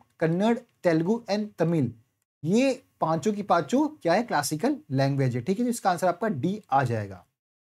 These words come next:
राइट? तो अभी तक सिक्स लैंग्वेज है जो कि क्लासिकल स्टेटस को, अ, एंजॉय करती है। कौन कौन सी है?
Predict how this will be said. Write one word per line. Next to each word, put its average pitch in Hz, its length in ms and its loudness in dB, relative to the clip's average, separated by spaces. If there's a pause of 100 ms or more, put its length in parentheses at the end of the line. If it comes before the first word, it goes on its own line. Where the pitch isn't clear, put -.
राइट? 214 260 0 (420)
तो 277 160 0 (260)
अभी 175 240 2
तक 262 340 0
सिक्स - 520 -2 (140)
लैंग्वेज 175 640 0 (600)
है 202 120 2
जो 196 200 2
कि 254 160 2
क्लासिकल 175 640 0
स्टेटस 202 380 0
को, 240 120 0
अ, 165 540 0
एंजॉय 160 280 2
करती 196 320 -2
है। 226 120 2
कौन 185 300 -4
कौन 208 180 -2
सी 220 220 -2
है? 233 220 0